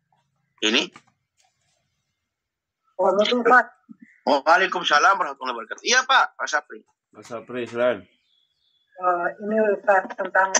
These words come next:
Speaker 2: membaca surat Al-Ikhlas ini, Ustaz. Ada
Speaker 1: Iya.
Speaker 2: beberapa imam yang, eh, surat Al-Ikhlasnya itu dibaca seringnya itu di, eh,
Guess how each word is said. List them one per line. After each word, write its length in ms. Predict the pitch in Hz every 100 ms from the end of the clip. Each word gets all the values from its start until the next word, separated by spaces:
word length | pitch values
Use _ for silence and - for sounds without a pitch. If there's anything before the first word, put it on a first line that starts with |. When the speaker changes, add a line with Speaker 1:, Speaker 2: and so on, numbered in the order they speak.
| -
Speaker 2:
membaca 500 | 190 185 180 - 180 175 170 170 -
surat 260 | 175 170 - _ _ _ -
Al-Ikhlas 400 | 180 - - - -
ini, 80 | 175
Ustaz. 300 | - 170 151 - - _ _ _ -
Ada 240 | - 185 214 240
Speaker 1:
Iya. 160 | 359 - - _ _ _ -
Speaker 2:
beberapa 440 | 196 190 190 202 202
imam 480 | 202 196 233 247 233 -
yang, 480 | 196 208 226 240 240 233 _ - - _ _ _
eh, 320 | 202 196 190 190 190
surat 360 | 202 202 208 202
Al-Ikhlasnya 800 | 202 208 196 202 202 - 202 196
itu 180 | 247 269 254 277 277 _ _ _ 202
dibaca 560 | 202 196 214 247 254 - _ _ _ _ _ _ _ -
seringnya 480 | 202 220 214 220 214
itu 100 | 277
di, 400 | 247 240 240 233
eh, 680 | 214 196 208 208 202 202 196